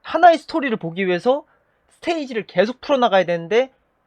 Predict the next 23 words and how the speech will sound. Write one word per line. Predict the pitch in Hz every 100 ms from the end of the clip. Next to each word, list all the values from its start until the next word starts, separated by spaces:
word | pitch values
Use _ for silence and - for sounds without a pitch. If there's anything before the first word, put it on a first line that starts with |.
| _ _
스테이지 | _ _ 349 359 285
자체에 | 170 165 - 269
뭔가 | 180 170
떡밥이 | 196 277 311 247
있는 | 196 185
건 | 170
아니야. | 123 127 117 _ _ _
스테이지는 | _ - 339 294 262 285 370
그냥 | - 185
스테이지였어. | 180 - 285 214 139 - 120 _ _ _ _
그냥 | - 269
해결을 | 262 320 311 294 285
해야 | 254
돼. | 170 123 _ _ _
스테이지 | _ 339 359
자체에 | 196 - 254
떡밥이 | 277 277 330 269
있었거나, | 175 208 - 156 160 135 - _ _ _
아니, | 196 214
스테이지를 | - 359 330 285 240
풀어가면서 | - 320 311 277 214 214 254
중간중간에 | - 190 202 247 202 202 202 220 254 - _ _ _
뭔가 | - 170 220 226 220 190 165 131